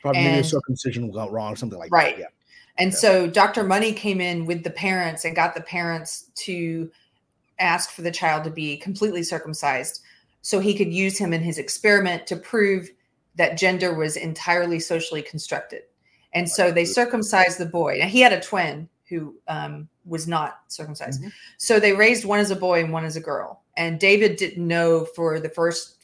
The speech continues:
Speaker 2: few year, many years of his life that he was actually a biological boy. And he did all these studies with him, but he also, um,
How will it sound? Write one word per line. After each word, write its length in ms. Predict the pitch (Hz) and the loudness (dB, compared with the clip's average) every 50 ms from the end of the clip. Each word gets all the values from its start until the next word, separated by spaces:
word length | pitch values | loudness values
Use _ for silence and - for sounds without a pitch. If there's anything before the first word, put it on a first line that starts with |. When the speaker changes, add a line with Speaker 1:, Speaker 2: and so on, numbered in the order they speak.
| _ _ | _ _
Speaker 2:
few 220 | - - 180 175 170 | -16 -10 -6 -6 -4
year, 200 | 160 160 165 165 165 | 0 0 0 0 0
many 180 | 170 165 160 | -2 -4 -4
years 240 | 156 156 160 160 160 | -2 -2 -4 -4 -4
of 60 | 151 | -6
his 140 | 151 147 147 | -6 -6 -2
life 240 | 160 143 143 143 - | -2 -2 -2 -2 -6
that 120 | - - | -10 -12
he 100 | 143 156 | -10 -8
was 320 | 160 147 143 - - - - - | -10 -8 -10 -12 -14 -14 -8 -8
actually 300 | 151 151 - - 160 151 | -8 -8 -8 -10 -12 -12
a 40 | - | -12
biological 520 | - 143 143 143 139 143 - - - 156 | -10 -10 -8 -6 -6 -8 -8 -14 -20 -20
boy. 340 | - - 147 151 151 147 151 - _ _ _ _ _ _ _ _ _ _ _ _ _ _ _ _ | -16 -10 -6 -4 -4 -4 -6 -10 _ _ _ _ _ _ _ _ _ _ _ _ _ _ _ _
And 320 | 208 202 185 175 170 165 - - - - - - - - _ | 4 4 4 4 2 -2 -6 -12 -18 -20 -20 -20 -20 -20 _
he 140 | _ - 220 | _ -2 2
did 140 | 214 233 269 | 4 6 8
all 100 | 285 262 | 8 8
these 220 | 208 202 190 190 | 6 4 2 0
studies 380 | - - 208 220 240 226 175 - | 2 2 4 4 4 2 0 0
with 140 | 180 170 151 | -4 -6 -6
him, 220 | 143 156 170 165 | -6 -6 -6 -2
but 120 | 160 165 160 | -2 -2 -2
he 180 | 165 175 175 - | -2 -6 -4 0
also, 580 | 190 156 156 - - 185 165 160 156 151 151 - _ _ _ _ _ _ | 0 0 0 0 0 0 0 0 -2 -4 -8 -12 _ _ _ _ _ _
um, 420 | - 160 156 151 151 151 151 147 | -6 -4 -4 -4 -4 -6 -8 -10